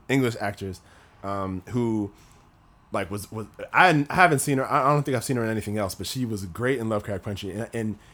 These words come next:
she just would have fit the, the more historical representation of Stagecoach Mary, and it would, how great would it have been to have her be the object of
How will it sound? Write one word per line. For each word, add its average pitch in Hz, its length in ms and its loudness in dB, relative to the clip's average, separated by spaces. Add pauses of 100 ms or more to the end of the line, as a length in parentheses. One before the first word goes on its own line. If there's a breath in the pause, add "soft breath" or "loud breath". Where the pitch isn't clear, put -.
(160 loud breath)
she - 160 -2
just 139 160 -2
would 139 100 4
have 104 140 0
fit - 300 0 (360)
the, 117 160 -6 (120)
the 123 200 -4
more 135 180 4
historical 123 540 0
representation 107 680 -2
of 98 100 -4
Stagecoach 104 460 -2
Mary, 120 400 0 (360 loud breath)
and 110 500 0 (680 soft breath)
it 156 80 4
would, 143 220 6
how 160 160 4
great 151 200 4
would 131 120 2
it 123 80 2
have 110 140 -4
been 123 160 0
to 110 120 -4
have 113 140 0
her 131 200 0
be 110 300 -2
the 110 260 -6
object 107 480 -4
of 107 460 -4